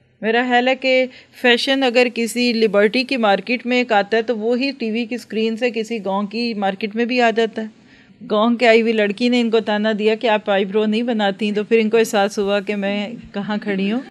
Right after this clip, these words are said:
आप देख सकते हैं, आप देखिए कि हकूक़ की पामाली देखें, जायदाद के मसले देखें, विरासत की बांट देखें, औरतों पे जुल्म, मर्दों की बातें,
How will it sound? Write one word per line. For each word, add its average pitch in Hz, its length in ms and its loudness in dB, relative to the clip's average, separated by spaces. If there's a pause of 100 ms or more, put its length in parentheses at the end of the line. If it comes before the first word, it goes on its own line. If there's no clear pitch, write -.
(600)
आप 247 300 -8
देख 294 160 -6
सकते 339 260 -6
हैं, 247 60 2
आप 240 80 0
देखिए 262 320 -4
कि 339 260 -2
हकूक़ 233 440 -4
की 269 140 -4
पामाली 233 500 0
देखें, 240 380 -2 (240)
जायदाद 208 520 2
के 233 140 0
मसले 233 380 2
देखें, 220 400 2
विरासत 208 480 0
की 233 160 -2
बांट 208 320 2
देखें, 220 500 -2 (340)
औरतों 220 380 0
पे 233 160 2
जुल्म, 220 440 0
मर्दों 208 380 -2
की 240 140 -8
बातें, 208 420 -2